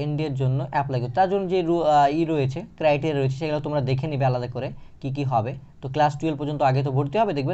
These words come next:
তার জন্য কি অনেক সুবিধা রয়েছে। যাদের ডিফেন্সে যাওয়ার ইচ্ছা রয়েছে তারা এদিকে কিন্তু করতে পারে অ্যাপ্লাই। তারপরে architecture,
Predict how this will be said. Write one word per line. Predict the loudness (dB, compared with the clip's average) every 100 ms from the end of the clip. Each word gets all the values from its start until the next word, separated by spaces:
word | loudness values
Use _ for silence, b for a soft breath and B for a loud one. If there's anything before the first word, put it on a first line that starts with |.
| -2
তার | -2
জন্য | -2 -4
কি | -4 -4
অনেক | -4
সুবিধা | -2 0
রয়েছে। | 0 0
যাদের | -2 -2
ডিফেন্সে | 0 -2 -2 -2 2
যাওয়ার | 4 4
ইচ্ছা | 0 0
রয়েছে | 0 -2 -6 B B B
তারা | 2 2
এদিকে | 2 2 2
কিন্তু | 0 -2 -4 4
করতে | 4 4 2
পারে | 2
অ্যাপ্লাই। | 0 -4 -10 B B B
তারপরে | 2 4 4
architecture, | 2 0 -4 -2 -2